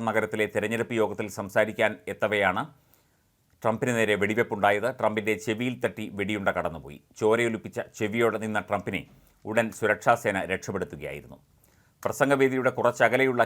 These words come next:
കെട്ടിടത്തിൻ്റെ മേൽക്കൂരയിൽ നിന്ന് തോമസ് മാത്യു ക്രൂക്സ് എന്ന ഇരുപതുകാരൻ വെടിവെക്കുകയായിരുന്നു. അക്രമിയുടെ വെടിവെപ്പിൽ മറ്റൊരാൾ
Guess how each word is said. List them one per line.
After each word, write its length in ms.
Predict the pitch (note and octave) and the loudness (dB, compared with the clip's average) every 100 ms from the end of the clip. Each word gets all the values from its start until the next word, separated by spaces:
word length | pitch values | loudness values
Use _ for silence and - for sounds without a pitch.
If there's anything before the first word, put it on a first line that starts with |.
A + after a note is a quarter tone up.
| A#2 | 0
കെട്ടിടത്തിൻ്റെ 480 | A2 A#2+ A#2 A2+ G2+ | 0 0 -2 -4 -2
മേൽക്കൂരയിൽ 480 | G#2+ A#2 B2 A#2 A#2+ A#2 | -2 -2 -4 -2 -2 -4
നിന്ന് 200 | G#2 D#2+ - | -4 -6 -4
തോമസ് 340 | A2+ C3 B2+ A#2+ | -2 -2 -4 -4
മാത്യു 280 | A2+ A#2+ A2+ | -2 -4 -4
ക്രൂക്സ് 300 | A#2+ - - | -4 -6 -8
എന്ന 100 | A2 G#2+ G2+ | -6 -4 -4
ഇരുപതുകാരൻ 460 | A2+ A#2+ G#2 F#2+ G2 | -4 2 2 2 -2
വെടിവെക്കുകയായിരുന്നു. 840 | F#2 G2 F2+ D#2+ D2+ D2 D2+ D2 - _ _ _ F#2+ | -4 -4 -8 -10 -10 -10 -12 -18 -20 _ _ _ -6
അക്രമിയുടെ 420 | F#2 A2+ A2+ G#2+ G#2 | 0 2 2 0 0
വെടിവെപ്പിൽ 360 | G#2 A2 - C3 A2 | -2 -4 -4 -6 -6
മറ്റൊരാൾ 300 | G#2+ A#2 | 0 2